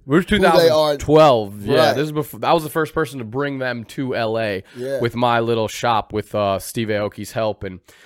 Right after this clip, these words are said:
Speaker 1: um, got hired by React Presents, Chicago company, to head up their West Coast. Uh, booked, like, uh, Calvin Harris, Alesso, guys like that, uh, Lil Jon, um, Drake, Nelly,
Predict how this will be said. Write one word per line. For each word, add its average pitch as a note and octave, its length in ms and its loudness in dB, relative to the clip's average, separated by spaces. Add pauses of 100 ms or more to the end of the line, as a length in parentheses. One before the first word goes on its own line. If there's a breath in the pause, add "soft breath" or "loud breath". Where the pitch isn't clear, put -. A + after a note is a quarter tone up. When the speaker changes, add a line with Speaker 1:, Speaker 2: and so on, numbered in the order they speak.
(140 soft breath)
Speaker 1:
um, G2+ 420 -4
got A2+ 200 -2
hired A#2+ 260 2
by G#2+ 120 0
React G#2 360 0
Presents, A2+ 420 -2
Chicago A2 460 -6
company, G#2+ 420 -6
to G#2 80 -4
head G#2+ 140 -2
up G#2 180 -8
their A2 220 0
West A2 320 -2
Coast. G#2+ 480 -4 (380 soft breath)
Uh, G2+ 420 -2 (140)
booked, A2 260 -6
like, G#2 400 -8 (420)
uh, G#2 140 -6
Calvin G#2 360 -6
Harris, A#2+ 440 0
Alesso, G#2+ 840 -4
guys G2 240 -6
like G2+ 240 -8
that, G#2+ 440 -2
uh, G2+ 140 -6
Lil A2+ 300 -4
Jon, G#2+ 500 -4 (480)
um, G2 400 -8 (520)
Drake, B2 460 -2
Nelly, A2+ 520 -4